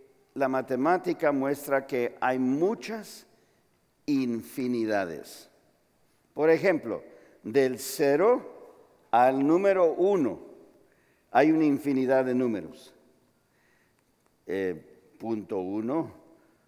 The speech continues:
punto uno uno dos, pun-, y ahí, y ahí vamos, etcétera. Puedes pasar una infinidad sin jamás lograr llegar al número dos.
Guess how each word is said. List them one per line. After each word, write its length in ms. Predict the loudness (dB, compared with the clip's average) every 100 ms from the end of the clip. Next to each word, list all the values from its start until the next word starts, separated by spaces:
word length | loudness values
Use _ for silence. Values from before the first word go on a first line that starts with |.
| _ -6
punto 920 | -4 -4 -6 -6 -6 -8 -16 _ _ -6
uno 340 | -4 -2 -4
uno 400 | -4 -4 -4 -6
dos, 760 | -4 -2 0 -2 -6 -14 -20 _ _ _ _ _ _ _
pun-, 240 | -6 -4
y 240 | -6 -12 -2
ahí, 240 | 0 0 2
y 40 |
ahí 180 | 2 4
vamos, 380 | 0 0 -6 -10
etcétera. 640 | -2 -2 0 -4 -6 -14 -20 _ _ _ _ _ _ _ _ _ _
Puedes 420 | 2 4 4 2
pasar 400 | -2 0 2 0
una 140 | 0
infinidad 800 | -2 -2 0 0 4 4 4 0 -10 -20 -18
sin 400 | -8 -4 -2 -2
jamás 760 | -4 0 0 2 2 2 0 0
lograr 500 | 2 4 8 8 6
llegar 760 | 2 2 6 4 4 -4 0
al 180 | 2 4
número 320 | 4 6 6
dos. 420 | 6 4 0 -14